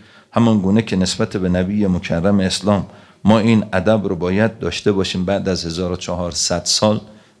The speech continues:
نسبت به زوات مقدسه اهل بیت باید داشته باشیم.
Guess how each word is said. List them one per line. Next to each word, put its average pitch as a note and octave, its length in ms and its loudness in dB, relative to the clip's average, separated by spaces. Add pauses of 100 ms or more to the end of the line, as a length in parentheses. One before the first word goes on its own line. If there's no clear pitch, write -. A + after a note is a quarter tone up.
نسبت G#2+ 420 0
به F#2+ 180 0
زوات F#2+ 440 0
مقدسه F2 680 0
اهل F2 280 -2
بیت G2 180 0
باید E2+ 380 -6
داشته - 340 -8
باشیم. E2+ 440 -4